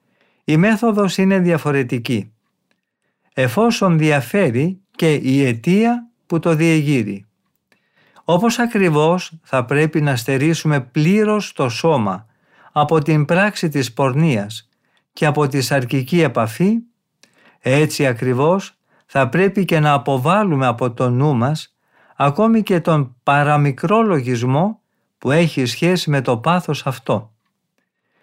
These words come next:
Θα ήταν πράγματι πολύ επικίνδυνο για τις ψυχές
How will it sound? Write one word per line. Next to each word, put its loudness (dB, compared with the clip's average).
Θα 0
ήταν 2
πράγματι 0
πολύ 0
επικίνδυνο 0
για -4
τις -6
ψυχές -2